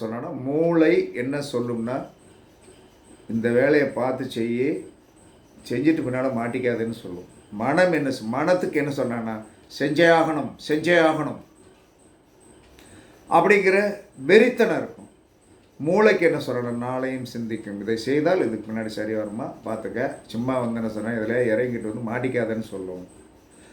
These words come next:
அப்ப மனம் என்ன சொல்லி, "எனக்கு இது வேணும், எனக்கு இது வேணும், எனக்கு இது வேணும், இதை செஞ்சுதான் ஆகணும்" அப்படிங்கிற நிலைமையில இருக்கும். அப்ப என்ன சொல்றேன்னா,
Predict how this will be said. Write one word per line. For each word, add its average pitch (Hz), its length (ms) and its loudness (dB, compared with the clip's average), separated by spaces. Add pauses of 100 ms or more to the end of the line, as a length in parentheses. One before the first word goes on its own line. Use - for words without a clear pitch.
(220)
அப்ப 123 220 2
மனம் 143 340 0
என்ன 151 160 0
சொல்லி, 123 280 -2
"எனக்கு 107 260 -4
இது 101 100 -6
வேணும், 104 460 -6 (200)
எனக்கு 107 360 -4
இது 98 100 -6
வேணும், 98 420 -4 (400)
எனக்கு 107 360 -4
இது 104 100 -6
வேணும், 98 440 -2
இதை 110 160 0
செஞ்சுதான் 110 480 -4
ஆகணும்" 98 400 -8
அப்படிங்கிற 90 340 -16
நிலைமையில 95 420 -14
இருக்கும். - 380 -20
அப்ப 101 220 -8
என்ன 101 140 -8
சொல்றேன்னா, 90 640 -12